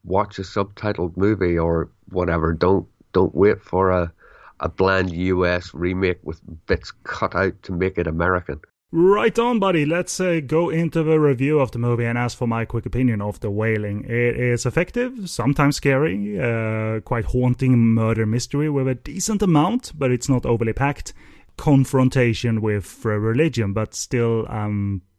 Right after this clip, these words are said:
Speaker 2: I'm not so sure it's super confrontational. I'll, I'll, I'll have some notes on that, spoiler-free notes.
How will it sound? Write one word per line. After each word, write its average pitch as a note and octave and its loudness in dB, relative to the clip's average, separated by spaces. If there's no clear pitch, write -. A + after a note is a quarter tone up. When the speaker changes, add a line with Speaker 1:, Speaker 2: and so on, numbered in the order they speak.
Speaker 2:
I'm A#2 -2
not A2+ -2
so A#2 -2
sure G#2 -4
it's F#2+ -10
super C#3+ 0
confrontational. - -8
I'll, C3+ -6
I'll, B2 -4
I'll B2+ -4
have F#2+ -8
some D2 -4
notes D2 -6
on C#3 -2
that, - -8
spoiler-free F#2+ -2
notes. - -10